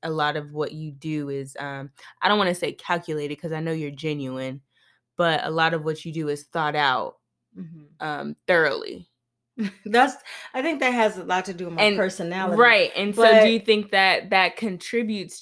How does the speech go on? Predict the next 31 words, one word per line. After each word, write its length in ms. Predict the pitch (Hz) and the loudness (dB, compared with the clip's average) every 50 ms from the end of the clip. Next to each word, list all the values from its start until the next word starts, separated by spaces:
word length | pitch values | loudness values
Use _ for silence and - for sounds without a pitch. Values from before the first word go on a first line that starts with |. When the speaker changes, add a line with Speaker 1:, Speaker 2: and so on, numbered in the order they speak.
| - - | -10 -8
Speaker 1:
to 200 | 208 190 185 170 | -6 -6 -6 -6
the 200 | 165 175 165 170 | -6 -6 -6 -6
hat 340 | 170 - 190 180 170 - - | -6 -2 0 0 0 0 -2
of 180 | 160 175 165 | -8 -10 -10
first 360 | - - 175 170 165 165 - - | -6 -4 -4 -4 -4 -8 -8 -6
lady 400 | 175 175 180 175 170 160 156 160 | -4 -4 -4 -6 -8 -8 -8 -8
in 100 | 165 165 | -8 -8
a 60 | 165 | -10
sense 320 | 160 - 175 165 165 - | -10 -10 -10 -10 -10 -10
that's 240 | - 160 156 156 - | -8 -10 -10 -10 -6
beneficial? 640 | _ 170 165 156 156 160 _ 294 359 349 - 453 466 466 466 _ _ _ _ _ _ _ _ _ _ _ _ _ _ _ _ | _ -4 -4 -4 -6 -8 _ -6 -6 -2 0 0 0 0 -2 _ _ _ _ _ _ _ _ _ _ _ _ _ _ _ _
Speaker 2:
Yes, 540 | - 180 220 254 285 247 165 160 156 - - _ | -12 -10 -8 -8 -6 -8 -8 -10 -12 -14 -10 _
because 380 | 190 190 190 - 208 196 185 | -8 -8 _ -6 -6 -6 -4
you 140 | 202 233 247 | -4 -2 -2
are 160 | 247 247 247 | -2 -2 -4
guarded. 580 | 202 - - 147 139 143 143 147 175 175 170 - _ _ _ | -6 -8 -8 -8 -8 -8 -10 -10 -10 -10 -12 -12 _ _ _
Speaker 1:
Mm-hmm. 180 | 208 202 196 190 | -6 -4 -4 -4
Speaker 2:
Um, 300 | 185 185 190 - - _ _ _ _ _ _ _ _ - _ _ _ _ - | -4 -6 -8 -10 -12 _ _ _ _ _ _ _ _ -20 _ _ _ _ -20
you, 180 | 165 175 180 - - 185 | -16 -16 -16 -16 -16 -6
yeah, 300 | 185 214 180 151 147 - | -4 -2 -2 -2 -4 -8
you're 220 | 196 202 240 247 | -10 -8 -8 -6
very 240 | 208 226 220 214 208 | -4 -4 -4 -4 -4
guarded. 340 | 214 - 165 156 160 156 175 | -4 -6 -4 -4 -4 -6 -6
You, 220 | 190 208 208 202 - | -8 -8 -8 -8 -10
you 200 | 202 196 214 220 | -10 -10 -10 -10
understand 640 | 196 180 170 170 165 _ - 139 160 160 160 165 - | -10 -10 -14 -14 -14 _ -12 -12 -12 -12 -12 -14 -12
<laughs> 20 | |
being 160 | - 220 175 - - | -10 -10 -10 -10 -12
the 100 | - 165 _ _ | -16 -20 _ _
pastor's, 520 | - 170 156 175 - - - - - _ _ - - - _ _ _ _ _ _ _ | -10 -10 -10 -10 -12 -14 -16 -20 -20 _ _ -20 -20 -20 _ _ _ _ _ _ _
uh, 180 | 165 147 - | -12 -10 -6